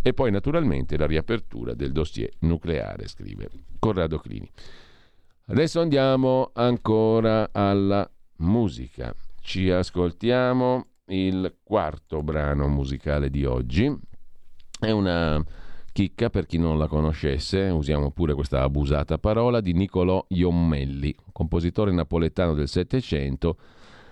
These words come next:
L'agonia di Cristo, le ultime sette parole sulla croce, la settima parola, Jesus autem, emissa a voce magna,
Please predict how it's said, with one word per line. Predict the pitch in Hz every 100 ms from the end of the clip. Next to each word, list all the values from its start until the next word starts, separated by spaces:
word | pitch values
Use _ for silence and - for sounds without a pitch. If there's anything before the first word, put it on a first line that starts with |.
| _ -
L'agonia | 110 120 139 151
di | 127
Cristo, | 110 107 95 - 98
le | 95
ultime | 110 135 - 104 95
sette | 98 101 98
parole | 92 92 92 85
sulla | 87 82
croce, | - 73 67 78 -
la | 87
settima | - 127 - 87 73 71
parola, | 78 73 62 62 58 -
Jesus | 85 110 120 95 87 82
autem, | 95 90 87 95 110 120 123 - _ -
emissa | 73 76 92 - 76 71
a |
voce | 71 90 - 90
magna, | 92 73 69 87 101